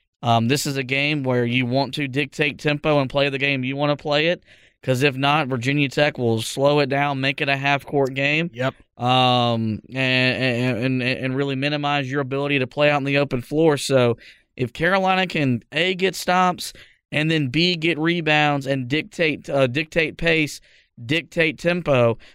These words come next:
Speaker 1: that really all feeds into the fast start we're asking for,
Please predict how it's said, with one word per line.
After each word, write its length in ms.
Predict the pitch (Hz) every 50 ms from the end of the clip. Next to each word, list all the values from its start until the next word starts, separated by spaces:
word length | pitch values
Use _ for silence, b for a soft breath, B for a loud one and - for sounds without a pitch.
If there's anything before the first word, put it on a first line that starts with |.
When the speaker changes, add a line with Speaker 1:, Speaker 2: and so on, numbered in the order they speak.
| b b -
Speaker 1:
that 180 | 139 143 147
really 320 | 135 151 170 175 175 160 151
all 240 | 147 156 160 165
feeds 380 | 156 - - 165 160 160 151 147
into 360 | 165 165 165 143 - 143 131
the 120 | 117 113 107
fast 260 | - 127 123 123 117
start 220 | - 160 170 170 151
we're 140 | 165 170
asking 380 | 170 165 160 147 - - 151 143
for, 440 | - 165 160 156 160 151 151 147